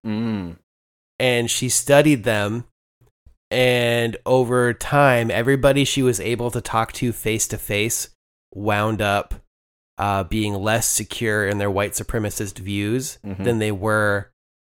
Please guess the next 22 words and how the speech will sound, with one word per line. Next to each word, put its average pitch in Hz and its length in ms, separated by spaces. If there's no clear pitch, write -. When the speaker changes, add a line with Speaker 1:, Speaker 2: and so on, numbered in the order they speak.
Speaker 2:
when 104 800
they 101 300
just 107 320
interacted 104 480
with 104 120
people - 280
on 95 100
the 98 160
internet 139 560
or 113 160
when 110 220
they 107 100
were 104 140
in 107 260
large 104 380
groups 107 340
of 104 140
people 98 380
who 110 140
backed 98 340
up 95 240
their 95 220